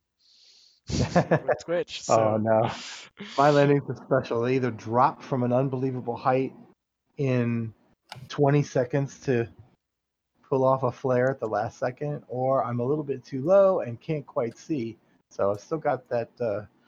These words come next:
Speaker 1: little bit of throttle to, to learn how to deal with, but, uh, I'm waiting for my,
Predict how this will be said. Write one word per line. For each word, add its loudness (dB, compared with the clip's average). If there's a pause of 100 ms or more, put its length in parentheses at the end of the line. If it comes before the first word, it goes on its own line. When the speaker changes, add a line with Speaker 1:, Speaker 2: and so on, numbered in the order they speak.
(200)
Speaker 1:
little 4
bit 2
of 4
throttle 2
to, -4 (1700)
to -2
learn 0
how 0
to -4
deal -2
with, -4
but, -2
uh, 0 (640)
I'm -4
waiting 2
for 0
my, 4